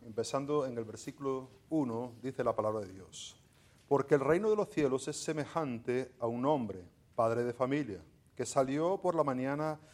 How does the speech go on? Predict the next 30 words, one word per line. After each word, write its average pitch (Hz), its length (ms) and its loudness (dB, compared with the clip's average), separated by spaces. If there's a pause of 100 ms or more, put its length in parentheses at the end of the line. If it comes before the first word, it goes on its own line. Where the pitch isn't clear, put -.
(240)
a 131 140 6
contratar 147 760 4
obreros 131 840 2 (500)
para 123 180 4
su - 180 0
viña. 113 300 0 (640)
Y 165 80 0
habiendo 214 380 2
convenido 165 540 -2
con 139 460 2 (380)
los 131 240 0
obreros 131 720 2 (220)
en 120 260 -4
un 143 200 -6
denario 123 680 -2
al 107 180 -8
día, 113 560 -6
los 110 180 -10
envió 139 580 0
a 123 80 2
su - 260 -10
viña. 101 360 -6 (560)
Saliendo 190 460 6
cerca 180 380 2
de 160 80 6
la 147 100 10
hora 143 440 6
tercera 123 640 0 (360)
del 110 180 -6
día, 113 480 -2